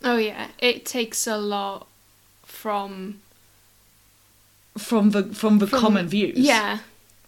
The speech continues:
Speaker 2: And
Speaker 1: And the view of people at that time.
Speaker 2: Mm-hmm.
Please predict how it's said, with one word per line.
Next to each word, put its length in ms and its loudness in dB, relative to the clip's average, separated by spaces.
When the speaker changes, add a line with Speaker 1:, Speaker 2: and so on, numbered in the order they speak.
Speaker 2:
And 260 6
Speaker 1:
And 160 6
the 60 2
view 500 -2
of 440 -2
people 520 -4
at 280 -6
that 280 -8
time. 680 -10
Speaker 2:
Mm-hmm. 340 -6